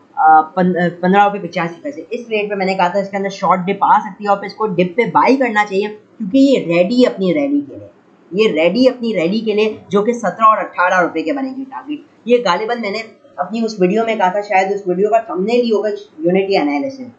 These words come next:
गालिबन आप जाके देख सकते हैं। उसके अंदर मैंने इसको काफ़ी डिटेल में डिस्कस किया था कि इसका ट्रेंड जो है वो अभी अप ट्रेंड में बदल चुका है। ये जो है एक रिकवरी ले सकते हैं, जो इसने हाई लगाए बाईस रुपये प-, अ,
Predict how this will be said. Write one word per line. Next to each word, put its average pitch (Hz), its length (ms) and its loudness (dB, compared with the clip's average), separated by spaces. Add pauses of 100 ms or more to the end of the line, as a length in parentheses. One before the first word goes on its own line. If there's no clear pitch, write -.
(300)
गालिबन 160 340 2
आप 170 300 -4
जाके 180 260 0
देख 175 220 -2
सकते 185 260 -4
हैं। - 220 -6 (100)
उसके 226 120 -12
अंदर 233 120 -6
मैंने 226 160 -6
इसको 226 200 -14
काफ़ी 208 300 -2
डिटेल 202 260 -4
में 220 100 -4
डिस्कस 196 300 -4
किया 185 140 -2
था 185 140 2 (260)
कि 226 180 -4
इसका 226 240 -4
ट्रेंड 220 460 0
जो 208 80 0
है 214 80 4
वो 214 120 4
अभी 196 160 0
अप - 220 -8
ट्रेंड 233 220 0
में 247 100 2
बदल 196 260 2
चुका 180 240 -4
है। 180 160 -6 (180)
ये 233 180 4
जो 208 120 -4
है 202 360 2
एक 190 160 0
रिकवरी 165 440 0
ले 208 140 2
सकते 202 260 -6
हैं, 190 60 -4
जो 185 60 -6
इसने 190 180 -12
हाई 175 240 0
लगाए 175 300 0
बाईस 160 280 -2
रुपये 185 220 -2
प-, 147 200 -10
अ, 143 140 -4